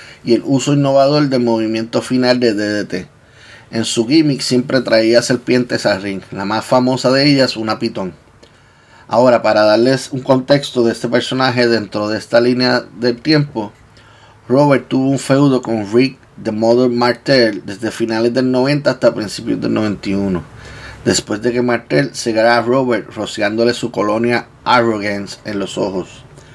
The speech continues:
Roberts llegó a usar lentes de contacto blanco para probar su ceguera. Después de varios meses de feudo, culminó en un combate de, en WrestleMania siete, en el que ambos concursantes tenían los ojos vendados y Roberts ganó el combate.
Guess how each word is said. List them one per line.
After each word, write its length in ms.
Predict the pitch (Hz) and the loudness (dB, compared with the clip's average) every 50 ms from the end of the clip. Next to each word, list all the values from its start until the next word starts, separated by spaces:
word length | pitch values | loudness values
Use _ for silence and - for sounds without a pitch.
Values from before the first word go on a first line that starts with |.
| - - - - - - - - - | -20 -20 -20 -20 -20 -20 -20 -8 0
Roberts 480 | 113 131 147 147 135 123 117 - - - - - - - - 101 | 4 6 6 6 6 4 2 2 -4 -8 -10 -12 -16 -18 -14 -6
llegó 320 | 104 107 107 104 110 117 | -4 -2 -2 0 2 2
a 60 | 120 131 | 2 2
usar 320 | 127 120 - 131 127 131 | 0 0 2 2 2 2
lentes 420 | 127 131 135 135 127 - 123 110 | 2 0 0 -2 -2 -4 -8 -6
de 100 | 120 127 | -4 -4
contacto 540 | 127 127 127 123 - 131 131 127 - - 127 | -2 -2 -4 0 0 0 0 0 -4 -6 -4
blanco 400 | 131 135 135 135 131 123 - 110 | 0 2 0 0 0 -4 -4 0
para 240 | 107 110 107 104 - | 2 2 2 2 0
probar 360 | - 104 101 104 107 113 - | -2 -4 -2 0 0 0 0
su 120 | - 120 113 | 0 -2 -2
ceguera. 500 | - 104 98 98 98 92 - - - - - - - - - - - - - - - - - - - - - | 0 -2 -2 0 -2 -4 -4 -6 -12 -18 -20 -20 -20 -20 -20 -20 -20 -20 -20 -20 -20 -20 -20 -20 -20 -10 -8
Después 380 | 104 - - - 117 110 110 | -6 -6 -2 0 0 0 2
de 60 | 131 131 | 2 2
varios 280 | 135 135 139 143 127 | 2 2 2 2 0
meses 400 | 139 147 151 147 143 139 123 - | 2 2 2 2 0 0 -2 -4
de 80 | 135 123 | -6 -6
feudo, 420 | - - 156 160 160 151 135 123 | -2 2 2 4 4 2 2 0
culminó 580 | - 120 117 113 110 107 104 107 110 120 123 117 | -2 -2 -2 -2 -4 -4 -6 -4 -4 -4 -2 -2
en 60 | 123 | -2
un 140 | 120 120 120 | -2 -4 -4
combate 680 | 117 123 123 127 127 135 135 135 135 - 123 120 117 | -4 -4 -4 0 2 2 2 2 2 0 0 0 0
de, 300 | 90 87 110 104 - - - - | 0 -4 -6 -6 -6 -8 -12 -12
en 220 | 107 104 107 101 | -10 -10 -8 -6
WrestleMania 600 | 104 101 101 - - 104 104 104 107 113 131 135 | -6 -6 -6 -6 -8 -6 -6 -4 -2 0 0 0
siete, 440 | - - 151 131 - - 107 110 143 - - - - - - - - - | 2 2 2 2 2 0 -2 -8 -10 -12 -18 -20 -20 -20 -20 -20 -12 -6
en 60 | - 110 | -4 -4
el 100 | 107 - | -2 2
que 100 | 113 110 | 2 2
ambos 260 | 110 113 123 135 - | 4 4 2 0 0
concursantes 720 | - 147 139 147 147 123 - 139 147 147 - - 151 139 | 0 -2 0 0 -4 -2 0 0 0 0 0 -2 -2 -2
tenían 320 | - 143 117 113 110 110 113 | -2 -2 -2 -2 -2 -2 -2
los 180 | 117 - - 127 | -2 -2 -2 -2
ojos 180 | 120 123 123 | -2 0 0
vendados 600 | 123 131 127 135 135 170 - 170 151 135 - - - | 0 0 0 2 4 4 4 4 4 2 -2 -2 -6
y 120 | 117 113 | -6 -4
Roberts 460 | 104 113 120 139 139 131 127 123 - - | 0 2 4 4 4 4 2 0 -2 -6
ganó 240 | 107 107 104 107 | -6 -4 -4 -4
el 80 | 107 107 | -6 -8
combate. 500 | - 113 107 104 98 95 95 92 - | -8 -10 -4 0 0 0 0 -2 -6